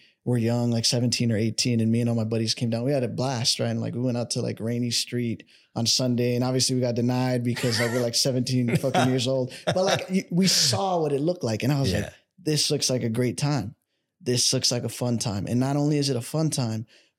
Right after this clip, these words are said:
Speaker 1: but, like, my uncle, who I told you got an, uh, he got his M B A, he's one of the only people in my family to, uh, have gone to college. And he had been telling me for years now, he's like, "Hey, man,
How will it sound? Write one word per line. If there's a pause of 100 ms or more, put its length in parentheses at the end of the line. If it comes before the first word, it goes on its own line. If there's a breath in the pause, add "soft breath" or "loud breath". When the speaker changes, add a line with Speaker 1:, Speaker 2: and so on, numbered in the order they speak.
(100)
Speaker 1:
but,
like,
my
uncle,
who
I
told
you
got
an,
uh,
he (180)
got
his
M
B
A,
he's
one
of
the
only
people
in
my
family (380 loud breath)
to,
uh,
have
gone
to
college. (760)
And
he
had
been
telling
me
for
years
now,
he's
like,
"Hey,
man,